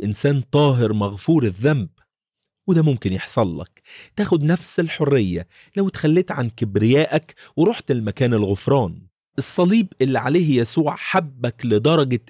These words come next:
إنه مات علشان الخطايا اللي انت عملتها.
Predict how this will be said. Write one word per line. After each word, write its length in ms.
إنه 220
مات 400
علشان 520
الخطايا 680
اللي 140
انت 160
عملتها. 600